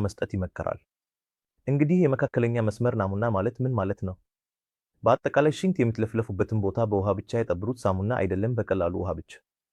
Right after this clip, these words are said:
እና የመጀመሪያውን ሁለት እስከ ሶስት ሰከንድ ድረስ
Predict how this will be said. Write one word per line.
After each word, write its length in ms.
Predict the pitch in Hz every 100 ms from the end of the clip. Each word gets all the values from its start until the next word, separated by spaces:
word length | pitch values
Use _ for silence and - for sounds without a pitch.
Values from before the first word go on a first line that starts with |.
| _
እና 160 | 123 147 175
የመጀመሪያውን 600 | 147 127 131 131 131 143
ሁለት 240 | 123 123 _ _ _ _
እስከ 140 | 113 170
ሶስት 220 | 165 202 -
ሰከንድ 320 | 139 127 113
ድረስ 200 | 107